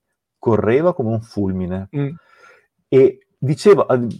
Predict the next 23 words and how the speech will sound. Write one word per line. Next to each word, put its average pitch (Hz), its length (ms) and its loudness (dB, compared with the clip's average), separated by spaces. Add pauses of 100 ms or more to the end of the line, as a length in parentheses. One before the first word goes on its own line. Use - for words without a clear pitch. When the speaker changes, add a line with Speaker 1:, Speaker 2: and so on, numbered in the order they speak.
(120)
Speaker 1:
quando 165 460 2
ti 120 120 -2
guardavo 117 480 4
diceva, 165 320 2
"Fresh 90 800 -4
meat", 92 380 -4
Speaker 2:
Meat. 90 300 -8 (680)
Speaker 1:
a 123 160 0
volume 151 400 4
un 92 180 -2
po' 135 200 2
più 185 180 2
alto. 87 680 2 (1120)
E 185 580 6
con-, 143 400 2 (140)
aveva 160 480 4
una 110 240 4
velocità 107 360 2
d'attacco 147 460 4
fu-, - 340 -8
fuori 139 540 4
dalla 101 200 6
grazia, 95 720 0